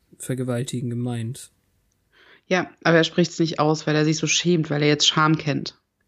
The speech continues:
Speaker 1: Ja, ja. Er will
Speaker 2: die er ja
Speaker 1: doch
Speaker 2: aber
Speaker 1: nur
Speaker 2: vorher
Speaker 1: geliebt
Speaker 2: schon
Speaker 1: werden.
Speaker 2: gekannt hat, weil er war ein super menschlicher Vampir, auch ohne Seele, weil er sehr viele Emotionen in verschiedenen Nuancen kannte. Weil er
Speaker 1: Hm.
Speaker 2: wahrscheinlich auch so ein fühliger Mensch war.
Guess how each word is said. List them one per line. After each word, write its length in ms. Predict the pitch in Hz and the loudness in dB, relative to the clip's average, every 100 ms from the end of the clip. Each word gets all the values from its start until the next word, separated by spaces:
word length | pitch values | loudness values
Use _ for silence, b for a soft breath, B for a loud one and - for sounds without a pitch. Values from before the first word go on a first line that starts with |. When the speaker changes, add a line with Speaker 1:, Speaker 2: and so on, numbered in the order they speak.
| _ | _
Speaker 1:
Ja, 180 | 151 170 _ _ _ _ _ - | -10 -10 _ _ _ _ _ -12
ja. 180 | 135 - _ _ _ - | -12 -12 _ _ _ -6
Er 80 | 185 | -2
will 40 | |
Speaker 2:
die 100 | 175 | 2
er 80 | 214 | 4
ja 80 | 208 | 4
Speaker 1:
doch 60 | 185 | 4
Speaker 2:
aber 120 | 202 | 2
Speaker 1:
nur 80 | 143 | 2
Speaker 2:
vorher 180 | 143 220 | 2 2
Speaker 1:
geliebt 100 | - | 2
Speaker 2:
schon 140 | 170 | -2
Speaker 1:
werden. 180 | 127 123 | -2 0
Speaker 2:
gekannt 280 | 127 165 - | 0 -2 -4
hat, 200 | 156 - | -6 -2
weil 180 | 165 - B B B B B | -2 -2 B B B B B
er 160 | 180 | -2
war 220 | 175 185 - | 0 0 2
ein 160 | 185 | 0
super 320 | 165 202 220 | 2 0 2
menschlicher 680 | 180 190 220 220 170 165 160 | 4 4 2 0 -4 -2 0
Vampir, 480 | 151 151 - 151 - | 0 -2 0 2 4
auch 140 | 160 - | 2 2
ohne 360 | 185 214 170 | 2 4 4
Seele, 400 | 151 131 131 - - | 2 -2 0 0 0
weil 160 | 160 | 2
er 260 | 160 160 - | 4 4 2
sehr 240 | 151 185 185 | 0 2 2
viele 300 | - 202 - | 0 2 2
Emotionen 640 | 160 156 - 160 147 147 | 2 0 0 2 4 4
in 140 | - 147 | 0 2
verschiedenen 560 | 156 - 170 151 151 | 0 2 2 4 4
Nuancen 440 | 156 143 147 - 131 | 4 4 2 2 0
kannte. 600 | 147 143 123 - - _ B B B B B B B B _ _ - - | 2 0 0 -4 -6 _ B B B B B B B B _ _ -20 -4
Weil 140 | 170 180 | 2 4
er 60 | |
Speaker 1:
Hm. 60 | 175 | 4
Speaker 2:
wahrscheinlich 440 | 180 196 190 - | 4 4 2 2
auch 120 | 175 | -2
so 140 | 175 180 | 0 0
ein 100 | 180 | 0
fühliger 480 | - 214 202 185 180 | 0 2 4 4 2
Mensch 420 | 202 247 247 - | 4 2 0 -6
war. 260 | - - | -10 -10